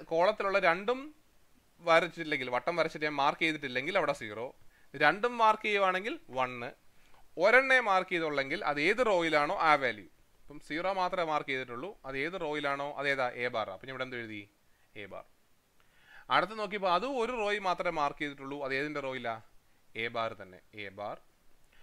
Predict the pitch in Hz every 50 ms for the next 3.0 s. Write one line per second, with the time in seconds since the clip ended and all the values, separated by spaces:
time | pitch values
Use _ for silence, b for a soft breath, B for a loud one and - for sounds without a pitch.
0 | b b b b b 135 147 175 - - 247 254 240 220 196 190 202 185 190 190
1 | 196 180 160 160 180 202 208 196 165 - 156 156 160 160 - 165 165 151 147 143
2 | 160 190 202 254 233 208 190 175 156 143 135 135 - 135 123 117 98 92 - -